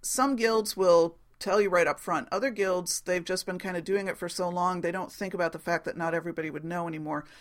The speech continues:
So you may want to talk to somebody who's been to a few of 'em. What kind of stuff are, are you generally able to bring with you? What are the rules about the number of irons you can plug in? What are the rules, you know, what do you,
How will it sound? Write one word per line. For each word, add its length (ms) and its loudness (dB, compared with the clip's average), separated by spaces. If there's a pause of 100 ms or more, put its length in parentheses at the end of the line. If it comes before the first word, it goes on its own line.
(160)
So 140 0
you 100 2
may 160 0
want 180 0
to 40 0
talk 320 -2
to 80 -8
somebody 320 -4
who's 180 -4
been 260 -2
to 140 -4
a 40 -2
few 200 -2
of 100 -6
'em. 140 -6 (260)
What 200 -2
kind 160 0
of 80 -2
stuff 260 -2
are, 220 0 (240)
are 100 2
you 380 -2
generally 600 0
able 260 2
to 120 -8
bring 340 -4
with 260 -4
you? 180 -8 (320)
What 240 0
are 100 4
the 100 2
rules 340 6
about 200 0
the 80 -6
number 240 0
of 160 -2
irons 380 -2
you 80 -8
can 120 -8
plug 320 -6
in? 200 -4
What 160 -2
are 80 2
the 120 2
rules, 380 0
you 120 -6
know, 100 -6
what 320 0
do 80 -4
you, 400 -2